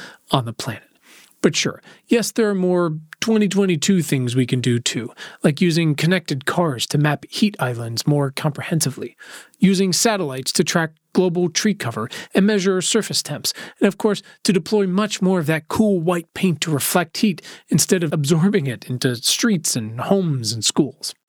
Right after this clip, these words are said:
We can also work in rural areas. We can use solar panels to provide cover for people and crops that might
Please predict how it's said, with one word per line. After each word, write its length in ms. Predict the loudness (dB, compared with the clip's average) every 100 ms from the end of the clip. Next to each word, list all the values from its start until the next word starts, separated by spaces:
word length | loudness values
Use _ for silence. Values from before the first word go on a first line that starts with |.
| -20 -6 0
We 100 | 2
can 140 | 2
also 220 | 0 2
work 260 | 2 2 2
in 140 | 2
rural 340 | 4 2 0 -6
areas. 400 | -14 -12 -8 -8
We 140 | -8 0
can 100 | 2
use 180 | 2 2
solar 340 | 2 2 0
panels 360 | -2 0 0 -2
to 100 | -4
provide 380 | -2 0 0
cover 340 | -2 0 2 0
for 200 | 0 -4
people 420 | 0 0 0 -2
and 140 | -2
crops 400 | -2 -2 -2 -8 -12 -10 0
that 100 | 2
might 200 | 0